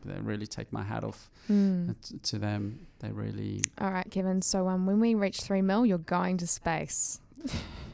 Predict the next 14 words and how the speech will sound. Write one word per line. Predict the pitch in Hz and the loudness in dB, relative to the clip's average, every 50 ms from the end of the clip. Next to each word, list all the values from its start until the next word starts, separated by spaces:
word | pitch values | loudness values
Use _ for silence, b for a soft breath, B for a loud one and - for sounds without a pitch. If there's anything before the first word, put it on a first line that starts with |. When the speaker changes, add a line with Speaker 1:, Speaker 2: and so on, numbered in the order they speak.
| B B B B B B B B B - - - - | B B B B B B B B B -20 -20 -2 2
Speaker 1:
Look, | 131 - - - 117 | 4 4 4 6 6
I'm, | 117 123 127 123 104 - - - - | 6 8 8 6 4 0 -6 -12 -10
it's | - - - | -8 -4 2
one | 127 143 175 | 4 6 8
of | 202 | 8
my | 196 156 | 8 6
biggest | 113 - - 127 127 143 143 - - - - | 6 4 2 4 4 6 4 4 2 0 -2
dreams. | - 117 117 120 120 120 117 110 104 101 120 | -2 2 2 4 4 4 4 2 2 0 0
Actually, | 139 139 - - | 0 -2 2 2
probably | 208 226 247 240 | 2 4 6 8
my | 202 185 | 8 8
biggest | 156 - - - 147 135 160 170 - - - | 8 6 6 4 4 4 6 4 4 2 2
dream | - - 117 110 107 104 98 98 104 104 - | 0 0 2 2 2 2 0 -2 -2 -2 -2
Speaker 2:
Really? | 190 190 190 | 0 2 4